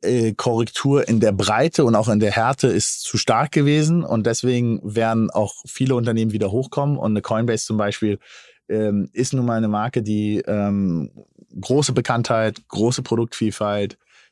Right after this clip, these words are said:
die auch einen regulierten Weg geht. Ja, die sind einer in Deutschland von drei Leuten, die eine Verwahrlizenz haben, ähm, äh, die den sehr complianten Weg geht. Und ich glaube, aufgrund der Zunahme der, der regulatorischen Druck, auch auf Bitcoin und Co., ähm, heute stand, glaub ich, drin, dass Deutschland oder Europa bald den Bitcoin verbieten will, ja.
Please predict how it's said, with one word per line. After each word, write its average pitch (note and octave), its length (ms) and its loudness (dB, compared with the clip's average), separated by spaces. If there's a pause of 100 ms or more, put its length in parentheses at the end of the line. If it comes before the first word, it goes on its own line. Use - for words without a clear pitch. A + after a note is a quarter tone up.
(240)
die A2+ 160 -2
auch - 140 -6
einen A#2+ 80 -2
regulierten A#2+ 520 0
Weg E3 220 -2
geht. G#3 340 -2 (140)
Ja, C3 160 -2
die G#2+ 80 -2
sind A2 100 -2
einer A2+ 400 0
in G2 100 0
Deutschland A2+ 380 -2
von G#2 140 0
drei A2+ 260 0
Leuten, A2 300 2
die A#2 60 2
eine G#2+ 100 2
Verwahrlizenz B2+ 640 0
haben, B2+ 360 0 (440)
ähm, G#2+ 800 0
äh, F#2 240 2
die G#2+ 240 2
den G2+ 180 0
sehr G#2 140 0
complianten A#2+ 540 0
Weg A#2+ 180 0
geht. A#2 340 0 (440)
Und A2 120 -2
ich G2+ 100 -4
glaube, A#2 220 2
aufgrund B2+ 400 0
der A#2+ 100 2
Zunahme F#3+ 640 0
der, A2+ 400 4
der A2 260 2
regulatorischen G#2+ 720 2
Druck, A#2 280 2
auch A2 160 0
auf G2+ 160 -2
Bitcoin A2 380 2
und G2+ 120 2
Co., D#3 380 2
ähm, G2+ 440 0
heute A2 260 0
stand, A2 220 -2
glaub G2+ 160 -2
ich, A2+ 80 -8
drin, A2 180 -2
dass G2 160 -2
Deutschland B2+ 440 0
oder G2+ 140 2
Europa A#2 300 2
bald A#2+ 200 2
den A#2+ 100 2
Bitcoin C3 300 0
verbieten B2+ 380 2
will, C3+ 220 4
ja. A#2+ 220 2